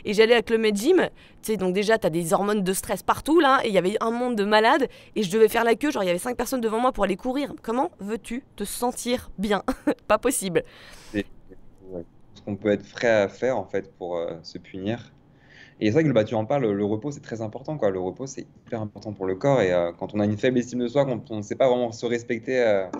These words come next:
Speaker 2: à bon escient, en fait, euh, on peut amener, ouais, à ne pas se reposer assez. Et là, ça peut amener des, amener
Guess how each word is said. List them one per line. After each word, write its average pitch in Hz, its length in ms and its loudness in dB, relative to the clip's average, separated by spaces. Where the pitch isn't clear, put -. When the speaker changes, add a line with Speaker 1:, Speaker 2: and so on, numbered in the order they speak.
Speaker 2:
à 98 60 -8
bon 104 180 -2
escient, 101 300 -6
en 110 80 -6
fait, 107 220 -6
euh, 90 200 2
on 87 400 -10
peut 98 80 0
amener, 92 240 -2
ouais, 98 140 -4
à 95 80 -6
ne 87 100 -10
pas 113 220 2
se 113 80 -8
reposer 104 320 -2
assez. 95 240 -2
Et 85 380 -12
là, - 80 -4
ça 110 120 -4
peut 95 80 -2
amener 92 120 -4
des, 90 100 -2
amener 92 240 -6